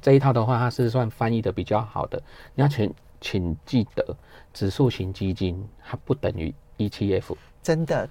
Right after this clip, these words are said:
Speaker 2: 在书里头其实都会分开来哦。
Speaker 1: 对，
Speaker 2: 对。
Speaker 1: 因为E T F它是，它的，你看英文全名的话，你直接去上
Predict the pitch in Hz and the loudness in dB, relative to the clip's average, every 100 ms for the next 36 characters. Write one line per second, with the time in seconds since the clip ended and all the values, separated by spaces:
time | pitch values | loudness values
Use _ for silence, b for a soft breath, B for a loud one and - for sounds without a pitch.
0 | b b - 233 - 247 160 160 156 190 | b b 2 4 6 8 8 6 2 0
1 | 185 196 196 196 185 180 180 160 123 120 | 2 2 2 0 -2 -2 -2 0 0 0
2 | 131 131 131 135 123 135 127 113 151 - | -2 -4 0 2 4 2 -2 0 0 -2
3 | - 170 180 160 147 120 131 - 123 113 | 2 2 6 4 2 0 0 0 -2 -2
4 | b b b b - - 143 139 117 107 | b b b b -12 2 4 6 4 2
5 | 98 170 175 143 143 113 - 117 127 107 | 0 0 2 4 4 4 0 0 0 2
6 | 104 117 110 101 98 - 107 135 135 139 | 0 0 -2 -2 -4 -2 0 2 2 2
7 | 127 135 113 107 | -2 0 -4 -6